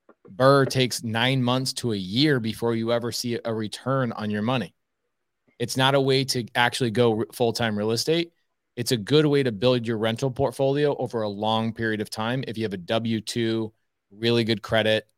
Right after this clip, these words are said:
great income, awesome tax returns, all of those types of things. Um, it's not really a great way to get started in real estate if you're saying, "I want to wholesale, I want to fix and flip." Uh, the burr strategy doesn't make you money today.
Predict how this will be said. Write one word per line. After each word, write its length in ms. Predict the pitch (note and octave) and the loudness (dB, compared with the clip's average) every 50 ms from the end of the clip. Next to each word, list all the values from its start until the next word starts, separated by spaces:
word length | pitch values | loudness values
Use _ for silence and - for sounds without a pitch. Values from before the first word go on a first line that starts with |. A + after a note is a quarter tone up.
| _ _ _ _ _ _ | _ _ _ _ _ _
great 280 | _ G2+ A2 A#2 A#2+ A#2+ | _ -2 0 2 4 4
income, 640 | A#2 A2+ A2+ A2 - A2+ A2 A2 A2 G#2+ G#2+ G#2+ G#2+ - _ _ _ _ | 4 2 0 -2 -2 -2 -2 -2 -2 -4 -6 -10 -12 -18 _ _ _ _
awesome 360 | A2 A2+ A#2 A2+ - B2 A#2+ | 0 0 0 2 0 -2 -2
tax 320 | A2+ A#2+ A#2 A2+ A2 - - | 0 0 2 2 0 0 -4
returns, 600 | A#2 A2 - A#2 A2+ A2 A2 A2 G#2+ G#2 - - _ _ _ _ _ _ - | -8 -6 -6 -6 -6 -4 -4 -4 -6 -8 -10 -14 _ _ _ _ _ _ 0
all 180 | A2 A#2+ B2 | 2 2 2
of 140 | A#2+ A2 G#2 | 2 2 2
those 220 | A#2 A2+ A2+ A2 | 2 2 2 0
types 280 | - - A#2 A2+ - - | 0 0 -2 -2 -2 -4
of 80 | B2+ - | -4 -4
things. 400 | C#3+ C#3+ D3 D#3 D#3+ - - - _ _ _ _ _ _ _ _ _ _ - | -2 -2 -2 -4 -6 -8 -12 -16 _ _ _ _ _ _ _ _ _ _ -8
Um, 380 | G#2 A2 A2+ A2+ A2 G#2+ G#2+ - | -4 -2 0 0 0 0 -2 -4
it's 200 | B2 - - - | -6 -6 -4 -2
not 280 | B2 B2+ C3 B2+ - | 0 0 0 0 -2
really 280 | B2 B2 B2+ B2+ B2+ A#2+ | -2 -2 -2 0 0 -2
a 40 | A2+ | -2
great 280 | G2 G#2 A#2 A#2+ G#2+ | -2 0 0 0 0
way 120 | F#2+ A2+ A2+ | 0 -2 -2
to 80 | G#2 | -2
get 180 | G#2 G#2 G#2+ - | -4 -4 -4 -4
started 560 | - - - - - A#2 A#2 A#2+ A#2+ A2+ G#2+ | -4 -4 -4 -2 0 0 0 0 0 -2 -2
in 100 | G#2+ G#2+ | -4 -4
real 200 | G2+ G#2 G#2 G#2 | -2 -2 -2 -2
estate 340 | G#2 - - - G#2 G2+ - | -2 -4 -2 -2 -4 -4 -4
if 100 | G2+ G#2 | -6 -6
you're 120 | G#2+ G#2+ | -6 -4
saying, 320 | G2 - - A2+ G#2+ G#2 G#2 - | -4 -4 -4 -2 -4 -4 -6 -4
"I 140 | A2 A2+ A#2 | -2 -2 0
want 180 | A#2 A#2 A2+ | 0 0 -2
to 60 | A2 G2+ | -2 -2
wholesale, 600 | - B2 B2 A#2 A2+ - A#2 A2 G#2 G2+ G2+ - - | 0 0 2 2 2 0 0 0 0 0 -2 -2 -2
I 120 | A2 A2+ | -2 -2
want 320 | A2 A2 A2 A2 A2 - - | 0 0 -2 -2 -2 -4 -4
to 300 | - A2+ A2 G#2+ G2 G2 - | -2 -2 -2 -2 -4 -6 -12
fix 280 | - - B2+ B2 - - | -4 -2 0 0 0 0
and 140 | A2+ A2 - | -2 -2 -2
flip." 280 | A2+ G#2+ G#2 F#2+ - - - _ | -2 -4 -4 -4 -8 -12 -14 _
Uh, 140 | - A#2+ B2 - | -6 -6 -6 -6
the 180 | B2 A#2+ B2 A2 | -6 -6 -6 0
burr 220 | G2 C3+ D3 D#3 | 2 4 4 4
strategy 440 | C#3+ - D#3 D3 C#3+ C3 A#2+ A#2+ B2+ | 4 4 4 4 4 4 2 0 2
doesn't 280 | A#2 B2 A#2 A#2+ A2+ | 2 2 2 2 0
make 180 | A2+ A2+ G#2+ - | 0 0 0 0
you 80 | A#2 G#2+ | 0 0
money 200 | G#2+ G#2 G#2 F#2+ | 0 0 -2 -4
today. 360 | - - F2 E2 D#2 - | -6 -8 -10 -10 -12 -14